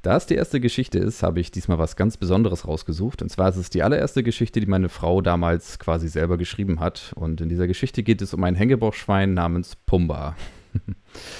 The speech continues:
Ist ungefähr so witzig, wie es sich anhört. Und ja, bevor ich jetzt anfange mit der Geschichte, möchte ich erstmal, dass du dich ganz entspannt hinlegst, eine bequeme Position findest,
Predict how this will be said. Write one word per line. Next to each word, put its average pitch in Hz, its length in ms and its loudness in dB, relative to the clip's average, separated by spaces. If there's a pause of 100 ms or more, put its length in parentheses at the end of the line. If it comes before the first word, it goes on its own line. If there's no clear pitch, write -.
(400)
Ist 117 200 2
ungefähr 98 600 4
so 87 220 -2
witzig, 87 320 -4
wie 85 80 -4
es 80 80 -6
sich - 160 -8
anhört. 80 560 -8
Und 90 400 0
ja, 95 300 2
bevor 92 260 0
ich 170 80 4
jetzt - 300 -2
anfange 120 380 2
mit 104 120 4
der 101 80 6
Geschichte, 107 540 0
möchte 95 260 0
ich 92 80 -4
erstmal, - 260 -2
dass 87 140 -2
du - 60 -8
dich - 180 -10
ganz 101 240 0
entspannt 90 320 -4
hinlegst, 90 640 0
eine 80 220 -6
bequeme 127 400 2
Position 92 500 0
findest, 87 560 0